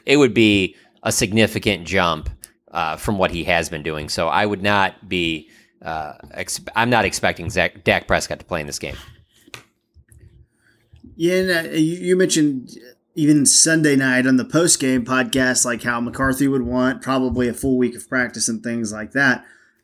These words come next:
Speaker 2: I, I, I do think it's interesting. Like, I don't know this.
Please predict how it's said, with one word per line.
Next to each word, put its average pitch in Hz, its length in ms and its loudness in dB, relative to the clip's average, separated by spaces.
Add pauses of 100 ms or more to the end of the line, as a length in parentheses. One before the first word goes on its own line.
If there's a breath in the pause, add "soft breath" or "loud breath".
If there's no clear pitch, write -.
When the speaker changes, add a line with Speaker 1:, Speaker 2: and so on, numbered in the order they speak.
Speaker 2:
I, 147 220 -2 (440)
I, 165 240 -2
I 156 120 0
do 170 120 4
think 185 120 2
it's 135 100 -2
interesting. 165 380 0
Like, 135 320 -6 (520)
I 180 200 2
don't 202 140 4
know 170 140 2
this. 165 220 2